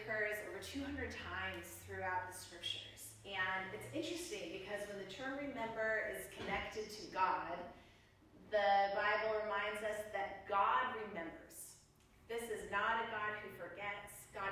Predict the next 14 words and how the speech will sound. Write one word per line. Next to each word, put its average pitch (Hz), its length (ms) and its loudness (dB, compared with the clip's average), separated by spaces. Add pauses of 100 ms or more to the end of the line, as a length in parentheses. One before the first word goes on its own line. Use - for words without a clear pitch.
(120)
remembers 175 640 -4 (100)
his - 160 -12
covenant 226 300 -8
with 214 160 -12
the - 100 -16
people. 202 540 -4
God 180 240 0
remembers 226 800 -4
his - 160 -14
promises. 185 580 -8 (140)
Every 240 180 -6
time 233 300 -8
remembering 208 560 -6
is - 100 -12